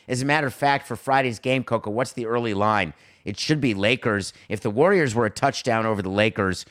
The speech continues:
in Golden State, my guess is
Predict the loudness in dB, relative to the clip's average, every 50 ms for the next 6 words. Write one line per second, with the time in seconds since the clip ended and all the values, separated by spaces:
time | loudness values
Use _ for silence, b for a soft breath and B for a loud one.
0 | b b b b b 0 0 2 2 2 2 2 2 2 2 0 -4 -6 -4 0
1 | 2 2 2 2 0 -2 -6 b b b b b b 0 0 0 2 2 2 2
2 | 2 0 0 -2 0 0 0 0 -2 -4 -8 -10